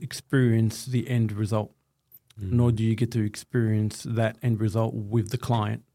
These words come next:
Speaker 1: and how they use it, and nor do you get to drive past there
Speaker 2: Yeah.
Speaker 1: ten years down the track and still see it there. So it's, it's, it's an awesome, um, um, you know, uh,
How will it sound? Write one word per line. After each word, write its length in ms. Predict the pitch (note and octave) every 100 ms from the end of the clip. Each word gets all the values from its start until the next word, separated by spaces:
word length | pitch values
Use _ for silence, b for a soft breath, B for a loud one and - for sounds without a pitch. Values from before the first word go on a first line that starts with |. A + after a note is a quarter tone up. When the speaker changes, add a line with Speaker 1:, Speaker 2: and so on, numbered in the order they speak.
| -
Speaker 1:
and 200 | A2 G#2
how 160 | A#2
they 140 | G#2+ G#2
use 360 | G#2+ A2+ G2+
it, 120 | A#2+ - _ _ _ _ _ _ _ _ _ -
and 260 | G#2+ G#2 G#2
nor 200 | B2 C3
do 120 | A2
you 100 | A2+
get 260 | G#2+ A#2 -
to 100 | A#2+
drive 280 | G#2 A2+ G#2
past 320 | A#2 A#2+ A#2
there 300 | A2+ F#2 G2 E2+ _ -
Speaker 2:
Yeah. 180 | G#2 G2
Speaker 1:
ten 160 | E2+ B2
years 160 | A#2
down 160 | G#2+ G#2
the 60 | G2+
track 500 | - B2 A2 C3 - -
and 160 | A2
still 260 | G2+ - A2+
see 360 | - - B2 A2
it 120 | G#2
there. 240 | G#2+ G#2
So 140 | G#2+ B2+
it's, 260 | B2 A#2
it's, 240 | - E3 -
it's 220 | C3+ -
an 80 | C#3+
awesome, 500 | C#3 D3 B2 G#2 G2 _ _ _ _ _ -
um, 540 | A#2+ G#2 G#2+ G#2 G#2+ A#2+
um, 520 | A2+ G#2+ G#2 A2 - - - -
you 80 | G#2
know, 160 | G#2 B2+ - _ _
uh, 140 | A2